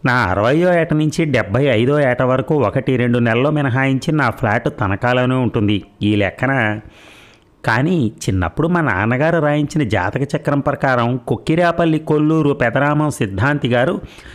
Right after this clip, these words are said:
నా డెబ్బయో ఏటనే నాకు మారకం ఉందన్నారు. పిడపర్తి వారైతే పిన్న వయసులోనే పోతానని చెప్పారట. నేమాని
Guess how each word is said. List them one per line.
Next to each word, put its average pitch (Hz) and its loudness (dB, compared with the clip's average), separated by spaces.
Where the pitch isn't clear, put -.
నా 117 2
డెబ్బయో 123 0
ఏటనే 170 0
నాకు 156 0
మారకం 123 0
ఉందన్నారు. 104 0
పిడపర్తి 101 -2
వారైతే 139 2
పిన్న 123 0
వయసులోనే 143 0
పోతానని 135 0
చెప్పారట. 104 -2
నేమాని 135 0